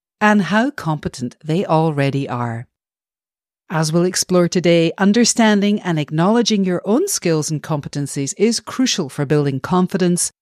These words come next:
and pursuing new professional opportunities. My guest is Joanna Pendergrass,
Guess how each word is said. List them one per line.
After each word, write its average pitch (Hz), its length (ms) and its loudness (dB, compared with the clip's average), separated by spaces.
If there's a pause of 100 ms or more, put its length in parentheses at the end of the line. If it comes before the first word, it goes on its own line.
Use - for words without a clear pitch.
(140)
and 151 140 -6
pursuing 185 800 -2
new 147 360 2
professional 151 640 -4
opportunities. 120 840 -8 (580)
My 151 140 0
guest 160 420 0
is 151 160 -6
Joanna 147 400 -2
Pendergrass, 151 800 0